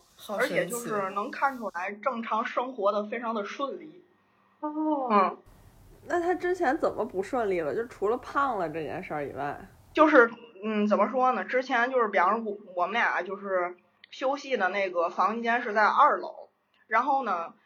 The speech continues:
Speaker 2: 嗯，在二楼的时候，就是比方说我们俩睡在一起，他没什么事儿。但是如果说那个房子我不在的情况下，就是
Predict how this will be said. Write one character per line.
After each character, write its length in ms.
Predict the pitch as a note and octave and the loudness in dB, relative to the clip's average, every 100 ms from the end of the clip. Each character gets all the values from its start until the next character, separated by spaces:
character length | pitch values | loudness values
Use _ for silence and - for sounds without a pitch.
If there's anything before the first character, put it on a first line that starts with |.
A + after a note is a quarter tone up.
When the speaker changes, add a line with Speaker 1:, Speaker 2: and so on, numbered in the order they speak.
| _ _ _ _ - | _ _ _ _ -8
Speaker 2:
嗯， 360 | G#3 G3+ G3 | -4 -4 -4
在 160 | G3 B3+ | 4 6
二 260 | F3+ D#4 C4 | 8 10 10
楼 200 | F#3+ F#3+ | 6 4
的 120 | G3+ | -2
时 160 | G#3 | -4
候， 220 | E3+ F#3+ F#3 | -6 -6 -8
就 100 | G#3 | -10
是 60 | |
比 120 | G#3 | -4
方 200 | F3+ F3 | -4 -4
说 240 | A3+ G#3+ G#3+ | -4 -4 -4
我 180 | G#2+ D#3 | -4 -4
们 80 | |
俩 340 | A3 G#3+ - - | -2 -4 -4 -8
睡 200 | G#3 C#4 | -6 -4
在 140 | G3 | -4
一 140 | E3 F3 | -6 -10
起， 260 | - - - - _ _ | -18 -14 -14 -14 _ _
他 200 | - G3+ | 0 2
没 160 | G3 | 0
什 140 | G3 E3+ | -6 -8
么 80 | F3 | -8
事 120 | F3+ | -4
儿。 200 | E3+ - | -4 -2
但 160 | A#3+ B3+ | 0 2
是 360 | C4 G#3+ G3+ - | 2 0 -2 -6
如 140 | - B3 | -10 -4
果 180 | B3 D#3+ | 0 0
说 180 | A3 | 2
那 160 | A#3 C4 | -2 0
个 100 | G3+ | 0
房 300 | G3+ E3+ G#3 | 2 2 2
子 60 | A3+ | -4
我 300 | G3+ C3+ E3+ | -8 -4 -4
不 140 | F#3 | 0
在 240 | B3+ C#4 | 2 4
的 100 | A3 | 2
情 200 | F3+ E3+ | -2 -8
况 180 | F3 E3+ | -12 -12
下， 260 | G3 E3+ D3+ | -4 -2 -2
就 160 | G3 | -8
是 280 | G3+ F#3+ F3+ | -10 -10 -10